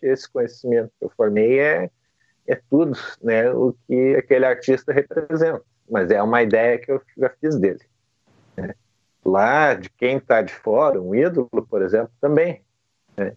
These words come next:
Mas essa ideia que eu posso ver mais perto, eu tô sempre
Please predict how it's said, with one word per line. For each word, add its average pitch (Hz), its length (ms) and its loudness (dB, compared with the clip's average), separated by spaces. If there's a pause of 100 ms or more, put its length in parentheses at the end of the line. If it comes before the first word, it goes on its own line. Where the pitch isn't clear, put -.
(100)
Mas 98 200 -4
essa 104 380 2
ideia 120 560 2
que 139 420 -4
eu 139 280 0
posso 139 580 2 (480)
ver 135 300 4
mais 123 340 -2
perto, 131 460 -2
eu 143 60 -8
tô 139 260 -6
sempre 175 260 2